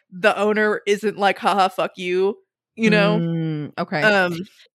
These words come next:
Speaker 2: Ooh, so, okay, okay. th-, th-
Speaker 1: but also, if you're, like, openly, like, you don't have to build a house or whatever. Like, I guess if you're actually, if you're living in this tree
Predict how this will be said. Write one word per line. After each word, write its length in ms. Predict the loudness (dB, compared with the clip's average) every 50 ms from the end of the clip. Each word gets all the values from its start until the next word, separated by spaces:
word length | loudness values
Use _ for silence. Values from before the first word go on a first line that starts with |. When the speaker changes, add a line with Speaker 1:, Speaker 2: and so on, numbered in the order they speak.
| _ _ -2
Speaker 2:
Ooh, 280 | 0 2 2 2 2 0
so, 340 | 0 2 4 4 4 4 2 0
okay, 100 | -4 -6 -6
okay. 200 | -6 -4 -6 -6 -6
th-, 100 | -8 -8 -8
th- 60 | -10 -8
Speaker 1:
but 200 | -2 0 2 4
also, 720 | 4 4 2 2 0 0 2 2 2 2 2 2 2 2 0 -2 -6 _ _ _ _ _ _ _
if 220 | -4 -4 -4 -2
you're, 140 | 0 0 4
like, 260 | 4 4 4 2 -2 _ _
openly, 600 | 0 0 0 0 0 0 0 0 0 0 -2 -2 -4
like, 300 | 0 2 2 2 2 2
you 240 | -6 -8 -2 2 4
don't 180 | 4 4 2 0
have 440 | -8 -6 -2 0 0 0 -2 -2 -4
to 100 | -4 -4
build 240 | -2 -2 -2 -2 -2
a 60 | -4
house 380 | -4 -2 -2 -2 -2 -2 -4 -6
or 80 | -8
whatever. 480 | -8 -8 -10 -10 -10 -10 -10 -10 -8 -6
Like, 200 | -4 -4 -4 -4 -4
I 80 | -4
guess 280 | -2 0 0 0 0 -2
if 80 | -4 -4
you're 140 | -4 -4 0
actually, 460 | 0 0 0 0 -2 -2 -2 -2 -2
if 300 | -2 -6 -10 -18 -20 -12 -6
you're 120 | -4 -2 0
living 180 | 0 0 0
in 60 | 0
this 120 | -2 -4 -4
tree 440 | -4 -4 -4 -2 -2 -2 -4 -4